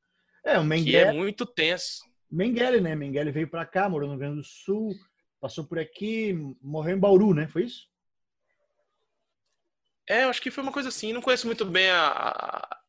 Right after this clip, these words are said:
Speaker 2: essa, essa, essa trajetória dele, não.
Speaker 1: Tem um livro que é, acho que é Nazistas Entre Nós, que trata disso.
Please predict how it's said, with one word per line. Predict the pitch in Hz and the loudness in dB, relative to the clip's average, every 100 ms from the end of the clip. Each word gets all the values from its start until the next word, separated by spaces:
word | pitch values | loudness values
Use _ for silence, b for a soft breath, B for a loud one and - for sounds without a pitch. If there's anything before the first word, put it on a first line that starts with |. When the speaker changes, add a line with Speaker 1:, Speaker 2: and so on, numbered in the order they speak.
| - | -4
Speaker 2:
essa, | 143 - 127 | -2 0 0
essa, | 123 - 127 - - | 0 -6 -8 -10 -16
essa | - 151 | -10 -6
trajetória | 147 139 - 151 147 139 | -4 -4 0 0 0 0
dele, | 139 131 | 0 0
não. | 131 - B B | -4 -6 B B
Speaker 1:
Tem | 208 | 2
um | 240 185 | 4 4
livro | 180 226 202 175 165 | 4 4 2 0 -4
que | - 170 | -2 -2
é, | 170 165 160 151 151 135 135 | 0 -2 -2 -2 -2 -4 -8
acho | 135 - | -10 -8
que | |
é | 165 | -4
Nazistas | 147 127 196 202 175 | -2 -2 -4 -2 -4
Entre | 180 180 | -2 -4
Nós, | 156 104 95 - | -4 -6 -10 -20
que | - | -16
trata | - 147 156 | -8 -6 -6
disso. | 135 117 - | -10 -12 -16